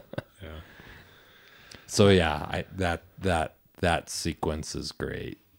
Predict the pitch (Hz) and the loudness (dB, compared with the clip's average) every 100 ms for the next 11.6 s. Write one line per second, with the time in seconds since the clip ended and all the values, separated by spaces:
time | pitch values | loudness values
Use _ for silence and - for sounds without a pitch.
0 | - 50 - - - - - - - - | -14 -12 -12 -14 -14 -16 -16 -20 -20 -20
1 | - - 143 143 - 127 117 117 117 117 | -20 -2 0 2 6 6 6 4 2 0
2 | - _ - - - - - - 131 123 | -2 _ -16 -14 -12 -14 -10 0 4 6
3 | 113 113 - 110 107 104 101 104 98 113 | 4 4 0 -2 0 -2 -4 -8 -4 -4
4 | 107 104 98 95 92 104 95 95 95 95 | -2 -6 -6 -8 -6 -6 -6 -8 -8 -8
5 | 92 92 95 - _ - 98 95 92 92 | -8 -8 -10 -14 _ -14 -10 -10 -10 -12
6 | - 101 98 - - - - 107 104 101 | -12 -8 -8 -8 -10 -8 -2 2 4 2
7 | 98 - - - - - - 104 98 - | -2 -10 -16 -16 -14 -14 -10 -10 -12 -14
8 | - 101 101 95 - 101 104 104 101 - | -12 -8 -6 -6 -6 -4 -4 -4 -8 -14
9 | - - - - _ - - - 101 98 | -20 -20 -20 -20 _ -20 -18 -12 -10 -10
10 | 98 - - 113 113 110 101 90 98 92 | -8 -4 0 4 4 2 0 -2 -8 -8
11 | 92 92 92 95 - | -6 -6 -6 -8 -10